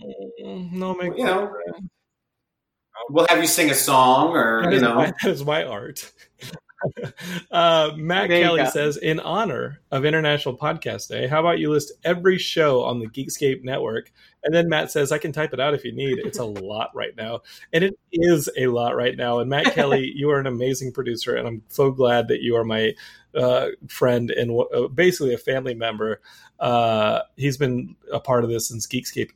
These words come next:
Speaker 1: episode three, uh, way back in two thousand six, I believe. Uh, and, um, and, uh, you know, he's a music guy, and he's a fan of yours, Scott. He's been a fan of
Speaker 2: Yeah, I
Speaker 1: yours
Speaker 2: know, Matt.
Speaker 1: before he met me. But,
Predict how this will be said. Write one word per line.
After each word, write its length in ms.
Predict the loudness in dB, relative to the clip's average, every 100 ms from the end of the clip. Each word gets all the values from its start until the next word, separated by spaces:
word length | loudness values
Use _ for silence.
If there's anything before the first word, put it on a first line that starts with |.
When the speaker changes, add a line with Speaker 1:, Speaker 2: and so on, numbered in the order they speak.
| _
Speaker 1:
episode 520 | -4 -2 -2 -2 -4 -10 -12
three, 500 | -6 -4 -4 -6 -12 -20 -20 -20 _
uh, 300 | 2 2 2 2
way 160 | 2 4
back 260 | 2 0
in 100 | -6 -12
two 140 | -8
thousand 460 | -6 -6 -10 -16 -16
six, 1200 | -14 -14 -14 -14 -14 -14 -14 -14 -2 -2 0 -4
I 100 | -2
believe. 580 | 0 2 0 -4 -10 -8 2
Uh, 480 | 4 6 4 2 2
and, 340 | 2 2 4
um, 360 | 6 6 4 -4 _ _ _ _ _ _ _
and, 300 | 0 2 4
uh, 480 | 6 6 6 4 2 -2
you 120 | -2
know, 100 | 0
he's 180 | 2 2
a 60 | 2
music 320 | 2 2 2
guy, 220 | 2 4
and 180 | 4 0
he's 140 | -2
a 40 | -2
fan 240 | 0 2 0
of 100 | 0
yours, 300 | 0 0 -2
Scott. 360 | 0 2 0 -2
He's 160 | -6
been 120 | -4 -4
a 40 |
fan 160 | -4 0
of 80 |
Speaker 2:
Yeah, 80 | 2
I 60 | 2
Speaker 1:
yours 100 | 2
Speaker 2:
know, 60 |
Matt. 240 | 2 0 0
Speaker 1:
before 140 | -4
he 40 | -4
met 180 | -4
me. 180 | 0 0
But, 300 | 2 0 -2